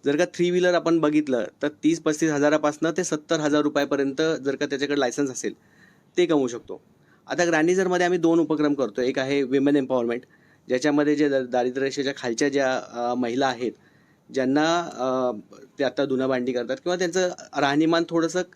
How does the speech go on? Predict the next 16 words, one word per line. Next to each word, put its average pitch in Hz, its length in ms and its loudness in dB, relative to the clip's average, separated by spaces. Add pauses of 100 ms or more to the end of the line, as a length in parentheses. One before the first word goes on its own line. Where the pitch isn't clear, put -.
(180)
कमी 180 260 4
आहे, 110 220 -2 (680)
तर 170 40 -2
त्यांच्यासाठी 175 540 0
आमचा 175 280 2
असा 170 160 -2
प्रोग्राम 160 320 2
आहे 160 80 0
की 165 80 -2
त्यांना 160 220 2
आम्ही, 160 180 0 (280)
अ, 135 220 0 (260)
जी 147 80 0
थ्री 143 200 0
व्हीलर 151 240 4
आहे 123 240 -4